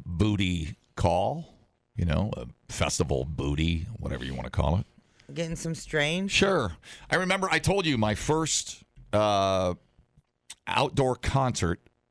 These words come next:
Speaker 1: I ever went to was Loverboy and Joan Jett, the Blossom Music Center in, uh, in O-, in Mansfield, Ohio. And I remember my sister was there and some friends, and,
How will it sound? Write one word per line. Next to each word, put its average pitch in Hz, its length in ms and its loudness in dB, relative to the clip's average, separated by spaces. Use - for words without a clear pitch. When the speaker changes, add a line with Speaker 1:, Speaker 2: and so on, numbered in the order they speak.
Speaker 1:
I 92 140 2
ever 120 180 2
went 113 200 0
to 120 140 2
was 92 200 0
Loverboy 98 640 2
and 87 80 0
Joan 90 240 2
Jett, 73 320 -2
the 85 100 -4
Blossom 95 440 2
Music 82 320 0
Center 71 500 0
in, 69 260 2
uh, 60 360 -2
in 73 160 4
O-, 64 220 0
in 69 180 2
Mansfield, 71 640 0
Ohio. 69 560 -2
And 120 120 2
I - 20 4
remember 139 460 2
my 98 140 2
sister 143 380 2
was 117 160 0
there 113 340 4
and 90 140 0
some 76 140 0
friends, 95 440 0
and, 69 200 -4